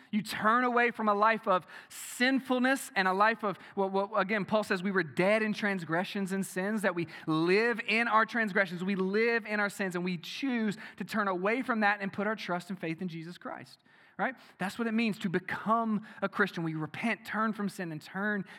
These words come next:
to Jesus Christ in faith. And we confess, like, like Romans ten nine says, we confess that he is Lord and Savior.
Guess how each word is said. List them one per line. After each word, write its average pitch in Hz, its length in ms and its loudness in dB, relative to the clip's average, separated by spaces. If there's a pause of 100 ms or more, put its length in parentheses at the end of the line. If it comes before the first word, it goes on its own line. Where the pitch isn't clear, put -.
to 180 100 -4
Jesus 170 420 -6
Christ 156 580 -10 (320)
in 165 380 -2 (560)
faith. 131 320 -6 (840)
And 165 80 -4
we 160 60 -2
confess, - 880 -4 (180)
like, 143 200 -8
like 135 180 -8 (120)
Romans 147 300 -8
ten 151 180 -8
nine 143 160 -8
says, 131 240 -12
we 143 60 -10
confess 135 500 -8
that 131 160 -10
he 160 160 -6
is 131 160 -8
Lord 143 560 -6 (480)
and 123 120 -12
Savior. 113 540 -16